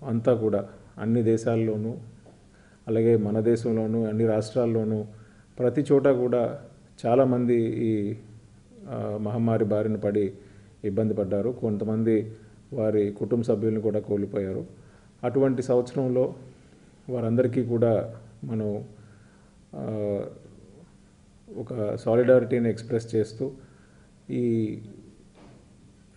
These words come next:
డిసీజ్ని, పాండమిక్ని కూడా మనం అధిగమించి రాబోయే రోజుల్లో మంచి జరగాలని ఒక ప్రార్థనతో కూడిన దీపావళిని చేసుకోవాల్సిందిగాను, ఎక్కడా కూడా క్రాకర్స్, కెమికల్స్ వాడే,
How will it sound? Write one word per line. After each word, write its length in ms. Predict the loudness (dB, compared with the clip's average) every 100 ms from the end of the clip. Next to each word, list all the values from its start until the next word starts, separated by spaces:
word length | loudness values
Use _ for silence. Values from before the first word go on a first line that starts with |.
| 0
డిసీజ్ని, 580 | 2 4 2 4 2 0
పాండమిక్ని 640 | 2 2 4 2 0 -2
కూడా 380 | 0 0 -2 -6 -18 -20 -12
మనం 200 | -4 0
అధిగమించి 720 | 0 2 2 2 0 0 -2 -4 -18 -8
రాబోయే 360 | 0 2 6 6
రోజుల్లో 600 | 4 2 -2 -2 -2 -4 -14 -20 -12
మంచి 320 | -6 -6 -4
జరగాలని 720 | -2 0 2 0 0 -2 -4 -8 -18 -20 -20 -12 -8
ఒక 160 | -4
ప్రార్థనతో 760 | -4 -2 0 2 2 -2 0 -2
కూడిన 440 | 0 -2 -2 -4
దీపావళిని 540 | -2 -2 0 -2 -2 -2
చేసుకోవాల్సిందిగాను, 920 | -4 -4 -4 -4 -4 -8 -6 -6 -8 -12 -20 -20 -20 -20 -20 -14 -6
ఎక్కడా 260 | 2 6
కూడా 440 | 6 6 4 4 0 -8 -8
క్రాకర్స్, 640 | 2 4 6 2 2 -4 -4 -8 -20 -20 -20 -20 -20 -2
కెమికల్స్ 540 | 2 2 2 0 0 -2
వాడే, 580 | 0 0 2 2 0